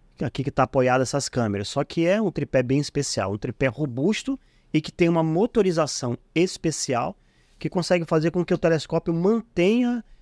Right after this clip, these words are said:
é, ele apontado pro astro durante muito tempo. Porque astros pouco brilhantes, como o asteroide do cinturão principal e, e, e os nels, né, os objetos próximos da Terra, que são asteroides pequenos,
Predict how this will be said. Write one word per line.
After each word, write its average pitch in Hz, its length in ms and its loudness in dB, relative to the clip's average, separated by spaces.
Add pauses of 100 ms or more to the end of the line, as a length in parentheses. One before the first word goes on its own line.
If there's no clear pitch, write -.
(220)
é, 135 360 0
ele 147 160 2
apontado 180 760 2
pro 180 280 0
astro 156 400 0
durante 165 340 -2
muito 175 420 0
tempo. 120 460 -4 (420)
Porque 165 400 0
astros 185 380 0
pouco 170 300 -2
brilhantes, 139 420 0
como 147 200 -2
o - 20 2
asteroide 131 560 0
do 117 80 -4
cinturão 120 340 -2
principal 123 500 0
e, 107 240 0
e, 107 220 0
e 107 60 0
os 107 120 -2
nels, 120 320 2
né, 104 120 -2
os 117 80 2
objetos 107 280 0
próximos 113 300 -2
da 107 100 0
Terra, 131 300 -2 (300)
que - 40 -20
são - 80 -6
asteroides 147 380 0
pequenos, 135 640 0